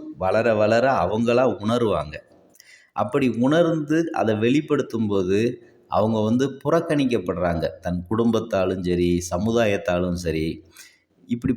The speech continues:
புறக்கணிக்கப்படுறதால அவங்க என்ன ஆகுறாங்க, சமுதாயத்தில் ஒதுக்கி வைக்கப்பட்டு அவங்க பல சமூக சே-, சீர்கேடான வேலைகள்ல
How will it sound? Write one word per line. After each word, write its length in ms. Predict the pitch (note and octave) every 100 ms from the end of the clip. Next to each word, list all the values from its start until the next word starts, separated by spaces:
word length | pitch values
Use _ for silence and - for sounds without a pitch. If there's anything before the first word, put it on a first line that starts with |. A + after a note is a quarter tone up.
| C3+
புறக்கணிக்கப்படுறதால 1040 | D3 F3 E3+ D3+ B2+ A2+ G#2+ A2 G#2+ A2
அவங்க 380 | B2 A#2+ G#2+ G#2
என்ன 320 | G2+ A#2 B2+
ஆகுறாங்க, 640 | G#2+ G2 F#2+ G#2 A2+ F2+ D#2 F2 -
சமுதாயத்தில் 840 | - - F#2+ A2 A#2+ A2+ G#2+ G2+ F#2
ஒதுக்கி 340 | G#2 C#3+ D#3 B2+
வைக்கப்பட்டு 840 | A2+ F#2 F2+ F2+ F2 G2 G#2+ C3 _ _ _ -
அவங்க 400 | E2+ F#2 G2 F#2 F2 E2+ D#2+ D#2+ - - _ _
பல 240 | F2+ F2+ F2
சமூக 800 | - F2+ G#2 C3 C#3+ C#3 B2+ - -
சே-, 640 | - - F#2 F2 E2 D#2+
சீர்கேடான 840 | - - C#3 D3 C3 A#2 A#2 A#2 G#2+
வேலைகள்ல 720 | G2+ G#2 G2+ G2 F#2+ G2+